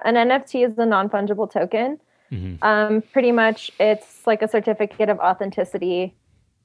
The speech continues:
Speaker 1: um, that gives provenance to an item, like a token, a digital item. Um, it is recorded on the blockchain. So essentially, you know, I, I try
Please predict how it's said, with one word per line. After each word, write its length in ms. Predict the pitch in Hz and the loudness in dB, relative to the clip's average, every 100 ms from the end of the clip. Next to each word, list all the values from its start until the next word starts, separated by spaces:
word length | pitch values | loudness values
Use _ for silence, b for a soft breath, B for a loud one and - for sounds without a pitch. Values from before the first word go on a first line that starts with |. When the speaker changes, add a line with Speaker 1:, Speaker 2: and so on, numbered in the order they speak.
| _ - | _ -4
Speaker 1:
um, 520 | 180 180 175 175 185 - _ | 0 0 0 -4 -10 -14 _
that 160 | 196 165 | 0 2
gives 200 | 202 - | 0 0
provenance 720 | 208 175 196 180 190 - - | 0 0 0 -2 -2 -6 -18
to 520 | - 190 190 190 190 - | -2 0 2 0 -2 -2
an 120 | 190 | -4
item, 520 | 147 165 175 175 175 175 _ _ - | 0 0 0 -2 -6 -10 _ _ -6
like 120 | 202 | -4
a 40 | |
token, 600 | 196 202 170 190 175 175 185 _ _ _ _ | 0 0 0 0 0 -4 -8 _ _ _ _
a 80 | 180 | 0
digital 400 | 185 185 170 170 | 0 -2 0 2
item. 420 | 156 156 151 175 - - _ _ _ _ _ _ - | 2 2 -2 -8 -14 -20 _ _ _ _ _ _ -6
Um, 500 | 180 185 180 180 175 - _ | -2 0 0 -2 -6 -14 _
it 520 | 202 208 208 202 - _ _ _ | 0 2 2 2 -2 _ _ _
is 220 | 202 208 | -4 -2
recorded 400 | 208 - 208 208 | -4 -2 0 0
on 140 | 208 208 | 0 -2
the 80 | 185 | -2
blockchain. 720 | 175 185 - 247 226 311 320 | -2 -2 -4 -6 -4 -6 -8
So 760 | _ - 226 214 208 202 196 - - | _ -6 -2 0 0 0 -2 -6 -6
essentially, 920 | 214 220 214 - 220 214 214 220 220 _ _ _ _ _ _ _ _ _ _ | -4 -2 -2 0 0 2 2 0 -2 _ _ _ _ _ _ _ _ _ _
you 80 | 233 | -2
know, 300 | 220 175 - - | 2 0 -2 0
I, 260 | 220 233 - | 0 0 0
I 140 | 214 254 | 0 0
try 540 | 285 254 247 247 240 | 0 0 2 0 -2